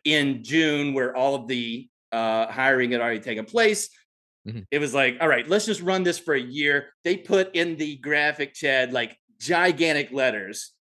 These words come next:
Speaker 1: "Interim." Like, no doubt about it. You've
Speaker 2: Fuck.
Speaker 1: got one season. He even said in a recent interview, like, "I can't believe how big that font was." So that's, that's what he's stepping into. Hall of, the guy after the Hall of Fame guy,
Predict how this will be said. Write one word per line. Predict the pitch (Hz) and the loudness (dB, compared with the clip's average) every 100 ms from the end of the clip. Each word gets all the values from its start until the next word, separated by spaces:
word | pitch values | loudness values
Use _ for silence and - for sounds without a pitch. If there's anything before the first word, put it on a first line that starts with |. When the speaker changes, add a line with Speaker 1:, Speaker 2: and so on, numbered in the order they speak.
| _ | _
Speaker 1:
"Interim." | 180 196 175 135 92 - _ _ _ _ _ _ _ | 0 2 2 0 -4 -12 _ _ _ _ _ _ _
Like, | 117 113 | -4 -2
no | 143 185 208 226 | 0 4 6 6
doubt | 208 202 | 2 2
about | 190 180 165 139 | 2 2 0 0
it. | |
You've | 123 | 0
Speaker 2:
Fuck. | 120 - | 2 2
Speaker 1:
got | 147 190 175 | 4 2 0
one | 143 170 185 190 | -2 -2 0 -2
season. | - 185 170 165 165 - _ | 0 0 2 0 -4 -10 _
He | 277 269 | -4 0
even | 220 | 0
said | 190 185 165 | 4 4 4
in | |
a | 151 | 2
recent | 147 147 131 | 0 0 -2
interview, | 135 135 117 | 0 0 0
like, | 110 95 - _ _ _ _ _ _ | -2 -4 -6 _ _ _ _ _ _
"I | 180 | -6
can't | 185 151 | -2 0
believe | 123 123 | 2 2
how | 120 | 0
big | 95 98 | -2 -4
that | 101 98 | -4 -4
font | 123 104 95 | -4 -4 -6
was." | 82 80 - | -10 -14 -8
So | 156 | -4
that's, | 143 190 226 - | 2 2 2 -2
that's | 175 220 | -2 0
what | 240 214 | 2 2
he's | 214 | 2
stepping | 196 190 180 156 | -2 -2 0 -2
into. | 143 135 113 95 - _ _ _ _ _ - | -4 -4 -10 -10 -18 _ _ _ _ _ -4
Hall | 180 190 | 2 4
of, | 240 240 147 | 4 2 -2
the | 175 | -2
guy | 143 196 247 | 0 0 2
after | 214 202 226 | 2 0 -2
the | 208 233 226 | -4 -4 -4
Hall | - 196 | -4 -2
of | 247 | -2
Fame | 220 151 127 | -2 -4 -4
guy, | 117 101 101 123 | -6 -6 -8 -12